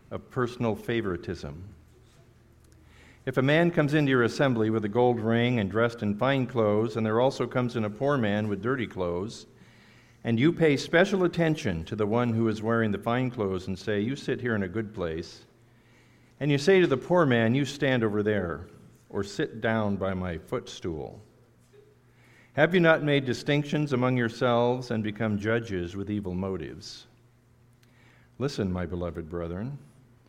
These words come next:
did not God choose the poor of this world to be rich in faith and heirs of the kingdom which he promised to those who love him? But you've dishonored the poor man. Is it not the rich who oppress you and personally drag you into court?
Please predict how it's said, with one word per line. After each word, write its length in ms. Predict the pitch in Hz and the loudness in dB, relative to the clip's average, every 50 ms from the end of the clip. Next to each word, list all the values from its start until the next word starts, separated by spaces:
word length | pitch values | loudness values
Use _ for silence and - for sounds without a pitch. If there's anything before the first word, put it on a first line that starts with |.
| _ - - - _ _ | _ -20 -20 -20 _ _
did 140 | - 104 | -10 -4
not 320 | 98 113 123 139 117 120 107 | -2 0 0 0 -2 -2 -2
God 340 | 104 104 107 107 110 110 113 | 0 2 2 2 0 -2 -6
choose 580 | - - - 107 98 98 101 104 110 117 - | -12 -8 -4 -2 -2 -2 -2 -4 -4 -6 -8
the 100 | - 92 | -8 -8
poor 320 | - - - 120 120 117 107 | -8 -4 -4 -2 0 0 0
of 80 | 98 | 0
this 240 | 104 104 101 104 - | -2 -4 -4 -4 -4
world 340 | 101 98 95 98 104 107 107 | -4 -2 -2 0 -2 -2 -4
to 80 | - | -8
be 160 | 98 101 92 90 | -8 -8 -8 -4
rich 240 | 90 107 113 - - | -4 -6 -6 -4 -6
in 120 | 95 87 | -6 -6
faith 500 | - - - 98 95 101 117 - - - - - - - - _ _ _ - - _ | -4 -4 -2 -2 0 -2 -4 -6 -10 -16 -20 -20 -20 -20 -20 _ _ _ -20 -20 _
and 240 | - 104 104 107 101 | -4 -2 -2 -2 -2
heirs 640 | 104 - 113 107 107 113 117 120 131 143 147 143 143 | -2 -2 0 2 4 4 4 4 4 2 0 -2 -4
of 180 | - - 113 101 | -6 -6 -4 -4
the 80 | 110 101 | -4 -4
kingdom 580 | 101 - 123 123 123 113 101 85 85 95 104 | -4 -4 -2 -2 -2 -2 -2 -2 -2 -2 -2
which 160 | 101 98 - | -2 -4 -4
he 100 | - 101 | -6 -8
promised 640 | 90 - - - 131 123 113 92 87 90 - - - | -8 -8 -8 -6 -4 -2 -2 -2 -4 -6 -8 -10 -10
to 80 | - 107 | -8 -6
those 280 | 95 95 92 92 92 | -4 -4 -4 -4 -6
who 100 | - 101 | -6 -6
love 260 | 92 92 98 98 95 - | -4 -4 -4 -4 -6 -8
him? 300 | 92 85 71 69 69 - - - - - _ _ _ _ _ _ _ _ _ _ _ _ _ _ _ _ _ _ - - - - - - _ _ | -10 -12 -12 -14 -16 -20 -20 -20 -20 -20 _ _ _ _ _ _ _ _ _ _ _ _ _ _ _ _ _ _ -20 -20 -20 -20 -20 -20 _ _
But 100 | - 123 | -2 2
you've 220 | 120 127 139 127 | 2 2 2 2
dishonored 540 | 113 113 110 - 120 117 131 151 139 98 87 | 2 0 2 2 4 4 4 4 2 0 -2
the 80 | 80 87 | -4 -8
poor 240 | - - 104 95 90 | -6 -6 -4 -4 -4
man. 320 | 87 87 82 78 67 - - - - - _ _ _ _ _ _ _ _ _ _ _ _ _ _ | -4 -4 -6 -8 -10 -12 -16 -20 -20 -20 _ _ _ _ _ _ _ _ _ _ _ _ _ _
Is 100 | 107 101 | -4 -2
it 60 | 110 117 | -2 0
not 200 | 120 107 107 107 | 0 0 0 0
the 120 | 110 98 | -2 -2
rich 340 | 87 98 104 127 127 - - | 0 0 0 0 -2 -4 -4
who 120 | 120 110 | -4 -2
oppress 420 | 104 101 - 113 113 117 113 - - | -2 -2 -2 -2 -2 -2 -2 -4 -2
you 100 | 131 131 | 0 0
and 140 | 127 107 101 | 0 0 0
personally 420 | - 117 113 113 - - 104 101 | -2 -2 -2 -2 -2 -2 -2 -2
drag 300 | 98 98 107 110 110 110 | -2 0 0 0 0 0
you 140 | 104 104 104 | -2 -2 -2
into 160 | 101 90 87 | -2 -2 -6
court? 480 | - - - 113 120 139 160 151 - | -8 -4 -2 0 0 0 -2 -4 -10